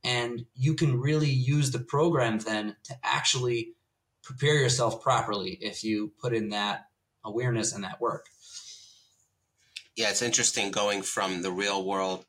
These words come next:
Speaker 2: to, to the digital and, and the online sphere. I actually saw a meme recently where someone was passing a building and he saw a big Zoom sign where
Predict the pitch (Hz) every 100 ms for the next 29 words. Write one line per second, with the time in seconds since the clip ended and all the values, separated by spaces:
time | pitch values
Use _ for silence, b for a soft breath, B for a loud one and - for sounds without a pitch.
0 | - 101 98 92 90 87 _ _ _ _
1 | _ _ - - 101 90 90 117 113 107
2 | 98 95 92 90 87 85 95 90 90 98
3 | 98 98 92 87 85 - - 110 95 90
4 | - B - 98 95 101 - 110 92 95
5 | 104 98 95 92 98 87 90 85 87 87
6 | 87 B B - 104 98 - 104 92 92
7 | 85 104 101 90 87 85 82 - 90 90
8 | 101 87 90 101 104 101 - 90 80 76
9 | - _ _ - 90 85 85